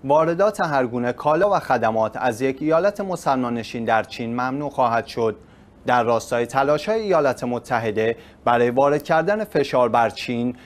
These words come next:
برای رعایت حقوق مسلمانان اویغور و جلوگیری از ادامه نسل‌کشی آنان، سنای آمریکا در این مصوبه اعلام کرد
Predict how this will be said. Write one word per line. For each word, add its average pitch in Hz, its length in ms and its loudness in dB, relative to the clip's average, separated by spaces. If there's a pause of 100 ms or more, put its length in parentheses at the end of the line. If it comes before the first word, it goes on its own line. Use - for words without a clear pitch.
(160)
برای 131 320 2
رعایت 165 520 0
حقوق 147 480 -2
مسلمانان 156 800 -2
اویغور 123 680 -2 (280)
و 143 120 2
جلوگیری 170 540 0
از 202 240 2
ادامه 131 480 0
نسل‌کشی 143 640 -2
آنان، 123 500 0 (200)
سنای 123 540 0
آمریکا 120 500 0
در 120 180 0
این 120 160 -4
مصوبه 120 560 -2
اعلام 151 480 2
کرد 120 400 0